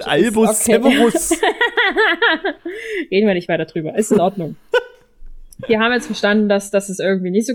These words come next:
Speaker 2: cool von ihm und ich hoffe, dass er hier an dem Punkt oder irgendwann in seinem Leben reflektiert und sagt, das war keine gute Entscheidung.
Speaker 1: Ja.
Speaker 2: Und er entschuldigt sich oder was auch immer oder versucht halt irgendwie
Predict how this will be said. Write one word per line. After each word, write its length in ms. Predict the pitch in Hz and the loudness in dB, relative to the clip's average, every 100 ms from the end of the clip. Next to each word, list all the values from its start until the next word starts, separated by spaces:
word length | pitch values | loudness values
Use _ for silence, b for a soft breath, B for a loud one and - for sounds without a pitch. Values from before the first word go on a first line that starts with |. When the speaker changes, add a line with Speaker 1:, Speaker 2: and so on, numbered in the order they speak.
| - | -2
Speaker 2:
cool 100 | 247 | -2
von 120 | 220 | 0
ihm 120 | 208 202 | 0 0
und 80 | 185 | -2
ich 140 | - | 0
hoffe, 180 | 214 214 | 0 0
dass 160 | 196 | 0
er 60 | 196 | 0
hier 260 | 202 214 185 | 2 2 2
an 80 | |
dem 100 | 180 | -4
Punkt 320 | 170 202 208 - | 0 2 2 0
oder 200 | 190 185 | 0 2
irgendwann 400 | 240 247 202 196 | 2 0 0 0
in 80 | 190 | 0
seinem 180 | 180 175 | -2 -2
Leben 200 | 202 196 | -2 0
reflektiert 560 | 196 - 180 220 208 | -2 -2 -4 0 0
und 160 | 190 175 | 0 -2
sagt, 320 | 180 190 - B B B B B _ | 0 0 -6 B B B B B _
das 140 | 196 | -8
war 80 | 196 | -6
keine 300 | - 196 190 | -2 -2 -2
gute 240 | 175 160 | -4 -8
Entscheidung. 540 | 156 175 156 165 165 170 | -10 -10 -12 -12 -14 -14
Speaker 1:
Ja. 140 | 196 - | -10 -8
Speaker 2:
Und 380 | 170 170 165 165 _ _ | -6 -6 -8 -10 _ _
er 140 | 180 170 | -8 -6
entschuldigt 400 | 165 175 165 - | -4 -4 -4 -8
sich 160 | 170 | -8
oder 160 | 170 165 | -6 -6
was 120 | 165 | -8
auch 60 | 175 | -4
immer 240 | 180 185 165 | -2 -2 -4
oder 200 | 170 165 | -8 -12
versucht 360 | 170 180 160 | -8 -10 -8
halt 120 | 180 165 | -8 -6
irgendwie 520 | 170 170 165 156 | -4 -6 -6 -10